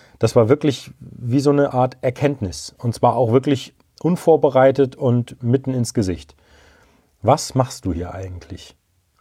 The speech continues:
Ich hab dann, äh, daran festgehalten und hab für mich die Entscheidung getroffen, ich muss ganz dringend etwas ändern und auch ganz dringend die Prinzipien in meinem Leben neu klären. Und, ähm, hab aber festgestellt, dass sich nichts ändern wird,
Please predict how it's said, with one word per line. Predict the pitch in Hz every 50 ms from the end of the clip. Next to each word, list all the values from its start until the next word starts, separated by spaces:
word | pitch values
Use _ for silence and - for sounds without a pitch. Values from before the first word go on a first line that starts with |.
| _ _
Ich | - 117 -
hab | 127 123 -
dann, | - 120 117 120 113 113 113 110 113 117
äh, | - - 110 107 107 104 107 104 101 104 104 - - - 73 73 76 - _ _ _ _ _
daran | - 110 110 110 110 110
festgehalten | - - 127 127 - - - 135 123 143 143 151 147 143 135
und | 123 113
hab | 110 117 -
für | - -
mich | 117 117 -
die | -
Entscheidung | 113 104 - - 104 110 113 123
getroffen, | 117 117 - - 123 113 - 120 113 - - - - - - -
ich | - 113 - -
muss | 120 117 - - - - -
ganz | - 117 127 147 - - -
dringend | - 107 110 120 135 139 139 139 - - -
etwas | 123 - 123 120 110
ändern | - - 120 123 135 143 147 143
und | - 123
auch | 120 113 - -
ganz | - 113 127 139 - -
dringend | - 110 117 127 135 -
die | 123
Prinzipien | - - - 113 - - 131 127 - 127 120
in | 117 110
meinem | 110 110 110 110
Leben | 110 120 131 120
neu | 120 110 110 110 107
klären. | - - 135 131 107 104 127 143 - _ _ _ - - - - - - - - - -
Und, | 131 123 123 123 123 117 - - -
ähm, | 127 120 113 117 117 87
hab | 110 123 131
aber | 135 120 120 -
festgestellt, | - - 135 131 - - 135 - - 135 131 135 139 135 -
dass | 117 -
sich | - 110 -
nichts | 117 135 160 - - -
ändern | - 131 120 117 113 117 113 104
wird, | 113 120 139 139 -